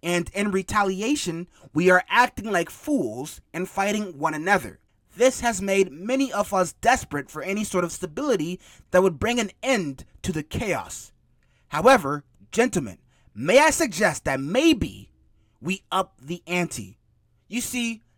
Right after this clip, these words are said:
just like you, I too am staring into the face of ungodly idiocy. But unlike you, I am fully aware of who to blame, and that is the system in its entirety. And that makes me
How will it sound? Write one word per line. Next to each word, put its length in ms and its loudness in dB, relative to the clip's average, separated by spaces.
just 280 -4
like 240 0
you, 380 -4
I 220 4
too 420 2
am 120 -4
staring 440 2
into 200 -8
the 100 -6
face 320 -4
of 220 -10
ungodly 680 0
idiocy. 600 -8
But 180 -2
unlike 500 4
you, 240 -8
I 140 6
am 100 2
fully 340 0
aware 460 4
of 140 -6
who 340 -2
to 160 -4
blame, 440 -6
and 200 -4
that 220 8
is 300 0
the 120 2
system 640 -4
in 160 0
its 240 0
entirety. 680 -2
And 200 -6
that 260 4
makes 340 -6
me 260 -6